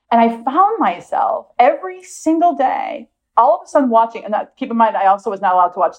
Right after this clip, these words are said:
television my whole childhood. That was a key element. So that when I got to college, I bought <laughs> myself a television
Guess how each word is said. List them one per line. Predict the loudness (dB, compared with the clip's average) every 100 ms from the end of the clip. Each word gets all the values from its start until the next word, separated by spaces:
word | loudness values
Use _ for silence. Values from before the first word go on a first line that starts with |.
| -4
television | -2 0 -2 -6
my | -4
whole | -4 -2
childhood. | 0 0 -2 -2
That | -2 -4
was | -12 -14
a |
key | -16 -18 -4
element. | 0 0 0 -4 _ _
So | -2
that | 0
when | 0
I | -2
got |
to | -6
college, | 0 2 2
I | -4
bought | 2 2 2
<laughs> |
myself | -8 -10 -2 -2
a | -2
television | -4 -2 -2 -6 -12 -16